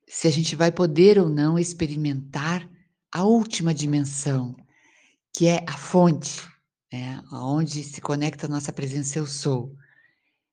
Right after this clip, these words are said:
É... o problema é que esta dimensão, ela na real não existe como uma forma. Então, experimentar algo que não é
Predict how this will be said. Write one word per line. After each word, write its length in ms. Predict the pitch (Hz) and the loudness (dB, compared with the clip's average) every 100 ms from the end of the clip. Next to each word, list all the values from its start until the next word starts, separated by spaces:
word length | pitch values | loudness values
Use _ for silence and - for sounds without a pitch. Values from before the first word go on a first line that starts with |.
| _ | _
É... 280 | 143 143 143 | -4 -2 -2
o 80 | 139 | -2
problema 500 | 139 170 160 190 180 | 2 4 6 8 6
é 140 | - 147 | 2 -4
que 200 | - 165 | 0 0
esta 380 | 160 - 156 - - | 0 -4 -8 -8 -18
dimensão, 920 | 131 151 180 160 - - 170 151 139 - _ _ _ _ _ _ _ _ _ | -4 2 2 2 0 2 4 2 -2 -12 _ _ _ _ _ _ _ _ _
ela 220 | 147 165 | 2 4
na 100 | 175 | 6
real 320 | 185 175 170 180 | 4 6 6 6
não 140 | 185 | 6
existe 480 | 185 151 175 185 175 | 4 4 0 0 -2
como 220 | 160 143 | 0 0
uma 180 | 143 143 | 0 -2
forma. 680 | 139 - 135 131 127 - - _ _ _ _ _ _ _ - - - - - | -4 -2 0 0 -4 -6 -18 _ _ _ _ _ _ _ -20 -20 -20 -20 -8
Então, 280 | 147 147 170 | -4 2 4
experimentar 720 | 190 - 180 175 170 190 190 | 4 6 6 6 4 4 6
algo 360 | 175 180 170 170 | 6 6 4 0
que 180 | 170 | 0
não 340 | 160 156 156 151 | -2 0 0 0
é 380 | 160 202 208 | 0 0 -2